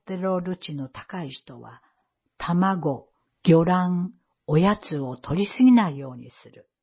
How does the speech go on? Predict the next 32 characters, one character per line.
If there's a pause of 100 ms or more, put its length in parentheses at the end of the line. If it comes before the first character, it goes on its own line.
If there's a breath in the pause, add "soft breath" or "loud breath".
(1120)
血
糖
値
が
気
に
な
る
人
は、 (440 soft breath)
野 (120)
菜、 (320)
お
か
ず、 (200)
ご
飯 (260)
の
順
に
ゆ
っ (260)
く
り
よ
く
噛
ん
で
食
べ
る。